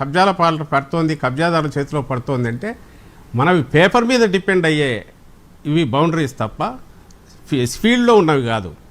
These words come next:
ఈరోజు జగన్మోహన్ రెడ్డి గారు చేస్తున్న దీనివల్ల ఫీల్డ్లో ఉన్న ఎగ్జాక్ట్ వీటిని ఫైనల్గా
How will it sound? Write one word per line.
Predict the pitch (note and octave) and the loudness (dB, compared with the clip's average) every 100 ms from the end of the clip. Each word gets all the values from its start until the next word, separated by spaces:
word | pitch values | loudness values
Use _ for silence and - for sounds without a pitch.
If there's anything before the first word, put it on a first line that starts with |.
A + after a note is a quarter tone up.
| - - - - A#2 | -20 -20 -20 -14 -4
ఈరోజు | D#3+ A3 F3 | 2 2 2
జగన్మోహన్ | D3+ G3 A3 A3 | 2 2 2 2
రెడ్డి | G#3 F#3 | 0 0
గారు | F#3 E3 | -2 -4
చేస్తున్న | E3 D#3 D#3+ C#3 | -8 -8 -8 -8
దీనివల్ల | A#2+ D#3 D#3+ A2 G2+ G#2+ A#2 - | -4 -2 -2 -4 -4 -6 -6 -6
ఫీల్డ్లో | E3 A3 A3+ A3+ A3 | -2 0 2 2 2
ఉన్న | G3+ | 2
ఎగ్జాక్ట్ | F3+ C3+ C3 E3+ F3 - | -2 -2 -2 0 0 -2
వీటిని | C#3 C3 B2 D3+ B3+ - - - - B2+ | -6 -6 -6 -8 -10 -14 -20 -20 -10 0
ఫైనల్గా | C#3+ G3+ G#3 F3+ D3 G3 | 2 4 4 2 0 0